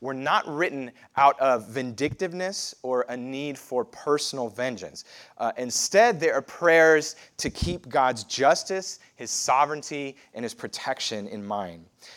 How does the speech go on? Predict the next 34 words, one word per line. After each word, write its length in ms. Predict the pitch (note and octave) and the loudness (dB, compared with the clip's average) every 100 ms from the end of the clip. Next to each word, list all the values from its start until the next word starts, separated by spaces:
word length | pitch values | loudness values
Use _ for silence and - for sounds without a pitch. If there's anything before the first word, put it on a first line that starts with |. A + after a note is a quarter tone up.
| _ | _
We 140 | B2 D#3+ | -8 -2
know 140 | A3+ | 0
that 120 | C3+ | 0
God's 320 | C#3+ D3 E3 | 0 0 -2
people, 300 | - E3 C3+ | -6 -10 -8
the 120 | A#2 C3+ | -6 -6
Israelites, 360 | C3+ A2+ A2 | -4 -6 -6
had 120 | A2+ | -10
suffered 480 | - - C#3+ - G2+ | -12 -6 -6 -8 -14
so 460 | - - - A3 A3 | -12 -10 -2 2 2
much 460 | E3+ C#3+ - - - _ - | 2 -2 -4 -14 -18 _ -12
at 80 | |
the 60 | B2+ | -12
hands 360 | - D3+ C#3 B2 | -6 -4 -4 -6
of 80 | |
so 220 | - C#3+ C3+ | -4 -2 -2
many. 340 | C3+ G2+ F2 - - | -2 -4 -10 -18 -12
Names 400 | A#2+ D3 D3 C3+ | -4 -2 -2 -2
like 300 | B2+ C3 A#2 - _ | 4 4 4 -2 _
the 60 | A#2+ | -10
Hittites, 640 | F3 C#3+ C#3+ A2+ - - - _ | -8 -6 -4 -4 -6 -14 -16 _
the 140 | A#2+ B2+ | -14 -6
Amorites, 680 | C#3+ C#3+ C3+ A#2 G2+ - - _ G#2 | -4 0 0 0 -4 -10 -14 _ -12
the 120 | A#2 | -12
Philistines, 1040 | - - D#3 E3 D3 - G#2+ F#2 F#2+ - A#2 | -12 0 2 4 2 -2 -6 -8 -10 -10 -8
and 140 | A#2 | -8
the 40 | G#2+ | -2
Babylonians. 840 | A#2 A#2+ A#2 A#2+ B2+ G2 E2 - | 0 0 -2 -4 -6 -10 -14 -14
We 140 | A2+ | -6
all 160 | B2 B2 | -2 -2
know 180 | B2 B2 | -4 -6
that. 200 | G#2 A#2+ | -6 -8
In 40 | |
fact, 300 | A#2 D#3 - | -4 -4 -4